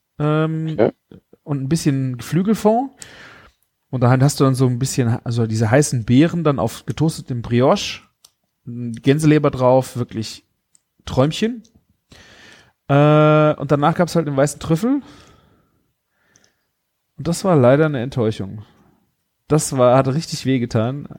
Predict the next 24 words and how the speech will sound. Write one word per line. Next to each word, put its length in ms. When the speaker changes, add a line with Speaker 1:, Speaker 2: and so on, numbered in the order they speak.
Speaker 1:
Es 200
war, 500
also, 420
ja, 320
ich 120
weiß 240
nicht, 140
ob 160
man 580
so 380
hochgestochen 920
mit 340
den 140
ganzen 400
Ölen 420
und 140
in 160
der 120
Nase 680
und 380
von 280
Trüffel, 720
äh, 40
so 480